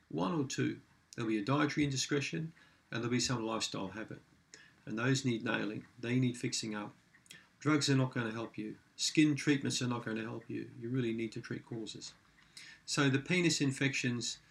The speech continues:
I've seen quite a lot in men too. Roll the foreskin back and you'll get, like, this creamy, cheesy white discharge all around there. It can be quite, you know, uh, quite odorous. Prostate involvement's quite common in men too, more common than you think.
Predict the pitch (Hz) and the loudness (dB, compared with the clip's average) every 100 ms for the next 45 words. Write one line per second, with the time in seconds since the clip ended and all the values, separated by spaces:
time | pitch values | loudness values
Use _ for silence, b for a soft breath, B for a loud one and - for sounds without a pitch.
0 | b - 160 - 135 123 135 127 120 120 | b 0 4 6 6 4 2 2 2 0
1 | 120 110 110 113 - 117 113 - _ _ | 0 0 -2 -4 -6 -6 -8 -14 _ _
2 | B B B B - 131 135 131 127 160 | B B B B -6 2 4 4 4 2
3 | 151 - 160 143 175 180 - B B B | 4 4 4 4 2 0 -10 B B B
4 | - 120 120 120 113 123 123 113 123 - | -8 -4 -2 0 0 0 -2 -2 -4 -2
5 | - 143 139 123 - 139 131 131 123 120 | 0 2 4 2 2 2 4 2 0 -2
6 | 120 143 - - 135 135 131 131 127 131 | -2 -2 -2 0 0 0 0 0 0 0
7 | 135 131 147 170 165 113 117 - 117 127 | 0 0 0 -2 -4 -4 -4 -6 -8 -8
8 | 135 120 113 123 113 120 131 135 131 131 | -8 -10 -8 -10 -10 -10 -12 -10 -8 -6
9 | 123 127 151 214 - - b b b b | -4 -2 -2 -2 -4 -4 b b b b
10 | b b - - - 156 - 147 135 135 | b b -20 -4 2 4 4 2 4 4
11 | 127 127 127 117 - 127 120 - 123 117 | 4 2 2 -2 -4 -6 -6 -4 -4 -2
12 | 120 120 120 117 151 151 147 135 143 127 | -4 -4 -4 -2 -2 2 2 2 2 2
13 | 120 117 113 - 156 185 | 2 -2 -4 -2 -2 -4